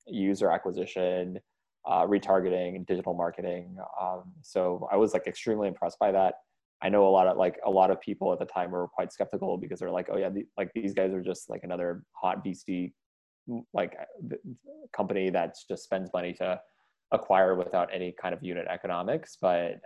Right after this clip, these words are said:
um, I, you know, upon realizing we, like, joining, I was like, "That's definitely not the case." Like, we're very, quite, very, very, like,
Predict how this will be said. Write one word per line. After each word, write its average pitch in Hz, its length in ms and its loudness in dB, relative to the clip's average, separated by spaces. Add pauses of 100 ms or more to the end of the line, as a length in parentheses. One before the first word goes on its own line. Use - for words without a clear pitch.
um, 92 520 -10 (500)
I, 90 320 0 (140)
you 98 80 -8
know, 87 180 -6
upon 123 280 6
realizing 101 420 6
we, 92 200 -4 (240)
like, - 140 -6
joining, 95 300 -2
I - 20 -6
was 90 100 -8
like, 85 140 -6
"That's 87 200 -12
definitely 85 360 -8
not 82 180 -12
the 151 120 -12
case." - 420 -12
Like, - 200 -12
we're 90 100 -12
very, 87 220 -8
quite, 90 300 -8 (640)
very, 117 200 8
very, 98 580 2
like, 87 240 -8